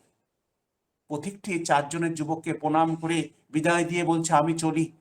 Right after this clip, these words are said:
পথিক রাস্তায় হাঁটতে হাঁটতে ভাবছে, "এই সমাজে এই,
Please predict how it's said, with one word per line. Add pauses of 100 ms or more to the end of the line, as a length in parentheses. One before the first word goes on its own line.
(320)
পথিক
রাস্তায়
হাঁটতে
হাঁটতে
ভাবছে, (460)
"এই
সমাজে
এই,